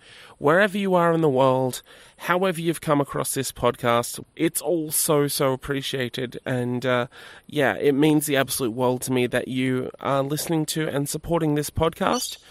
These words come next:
So thank you so, so much, uh, for being with me this year. I've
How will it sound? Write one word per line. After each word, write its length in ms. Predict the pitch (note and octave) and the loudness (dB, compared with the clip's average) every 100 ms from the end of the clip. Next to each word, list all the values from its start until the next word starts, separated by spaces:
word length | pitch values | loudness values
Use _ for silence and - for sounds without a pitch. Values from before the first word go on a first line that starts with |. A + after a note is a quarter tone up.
| - - - | -20 -20 -12
So 500 | - F#3+ G3 F#3+ - | 0 4 4 4 0
thank 320 | - G#3 C#4 | -2 0 0
you 180 | C#4+ G#3 | 0 0
so, 280 | - G3 F3+ | 0 0 0
so 160 | - | 2
much, 480 | E3+ E3+ - - - - | 2 0 -2 -6 -8 -6
uh, 300 | D3+ D3+ D3 | -2 0 -2
for 400 | - D3 C#3+ C3+ | -2 2 2 2
being 560 | D#3+ D#3+ D3+ D3 D3 - - | 0 2 2 2 -2 -10 -6
with 260 | D3+ D#3+ | -2 0
me 140 | D3+ C3 | 2 0
this 260 | B2+ - | -2 -2
year. 240 | B2+ A#2 A#2+ - - - - | 2 2 0 -10 -20 -16 -4
I've 540 | C#3+ C#3 C#3 C#3 - | 2 4 4 0 -12